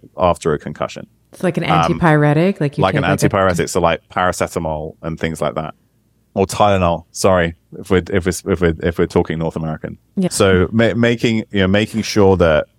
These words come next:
Speaker 1: you're preventing fever as much as possible, and just, like, preventing the patient from getting too hot.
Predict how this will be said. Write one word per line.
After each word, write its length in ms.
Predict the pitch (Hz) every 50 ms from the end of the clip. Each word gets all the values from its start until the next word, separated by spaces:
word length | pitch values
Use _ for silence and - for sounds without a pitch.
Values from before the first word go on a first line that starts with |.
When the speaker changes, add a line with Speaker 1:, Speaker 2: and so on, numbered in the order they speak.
| _ -
Speaker 1:
you're 320 | - 95 90 85 82 80 80 - _
preventing 440 | - 104 90 98 101 104 - 101 90
fever 260 | - 101 95 90 87
as 80 | 85
much 140 | 80 85 -
as 40 | -
possible, 140 | - 85 67
and 80 | 90
just, 140 | 95 98 -
like, 100 | 104 98
preventing 360 | - 104 98 104 107 - 110
the 60 | 95 -
patient 280 | - 95 90 - 78
from 120 | - 85 82
getting 220 | - 82 82 80
too 220 | - - - 82
hot. 280 | 80 - 80 76 - -